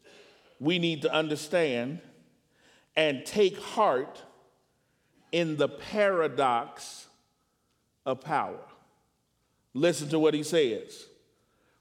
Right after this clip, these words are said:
"For when I'm weak, then I'm strong." It's divine arithmetic.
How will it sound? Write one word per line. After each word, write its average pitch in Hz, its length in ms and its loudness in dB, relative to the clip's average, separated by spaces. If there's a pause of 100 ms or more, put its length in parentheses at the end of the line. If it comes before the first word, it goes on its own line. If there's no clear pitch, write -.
"For 160 540 2 (220)
when 175 640 2 (460)
I'm 123 420 -2
weak, 117 440 -6 (1160)
then 127 920 -2 (400)
I'm 120 240 -2
strong." 117 440 -6 (1500)
It's - 1080 -2
divine 165 640 0
arithmetic. 143 840 -4